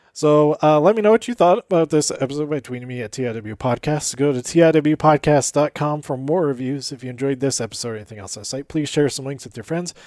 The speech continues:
Subscribe on iTunes, Spotify, Stitcher, YouTube, wherever you like to listen. Stay safe, healthy, and happy out there in all of the infinite multiverses, and I'll see you next time here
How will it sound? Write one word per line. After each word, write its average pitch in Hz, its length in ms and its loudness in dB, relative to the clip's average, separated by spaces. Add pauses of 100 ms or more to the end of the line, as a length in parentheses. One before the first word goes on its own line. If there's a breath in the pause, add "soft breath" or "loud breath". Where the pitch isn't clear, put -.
(280 loud breath)
Subscribe 180 340 2
on 170 80 0
iTunes, 180 340 -2
Spotify, 147 320 0
Stitcher, - 340 -8
YouTube, 131 360 -6
wherever 180 260 2
you 143 120 4
like 123 180 -2
to - 100 -14
listen. 123 340 -4 (360 soft breath)
Stay 147 200 -2
safe, 143 280 -4
healthy, 143 320 0
and 127 100 -4
happy 123 320 -4
out 120 140 -6
there 127 180 -4
in 123 180 -10
all 135 180 2
of 123 100 -2
the 127 80 -4
infinite 123 340 -8
multiverses, 117 800 -10 (100)
and 104 300 -14
I'll 95 100 -12
see - 200 -6
you 120 60 -8
next 127 260 -6
time 98 280 -8
here 107 560 -2